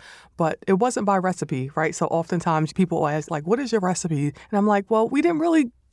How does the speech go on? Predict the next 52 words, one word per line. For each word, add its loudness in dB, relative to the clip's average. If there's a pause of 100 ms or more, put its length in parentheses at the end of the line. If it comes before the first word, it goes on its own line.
(160)
cook -2
on 2
recipes. 0
It 0
was 0
more 4
or 0
less -2
get -4
your -8
tail -2
in 0
the 0
kitchen -4
and 2
learn 4
something." -6 (540)
And 4
it 2
was 4
just 0
a 2
way 2
that 0
we 0
created 2
those 0 (160)
joyful 0
memories. 2
And, 4
you 4
know, 2
hindsight -2
is -6
better 0
than 2
foresight. -4 (400)
And 2 (120)
it's 0
a 4
way 2
that 0
I 0
currently 2
cook. -2 (200)
You 6
know, 6
I 0
remember 0
my -2
mom, 2
and 0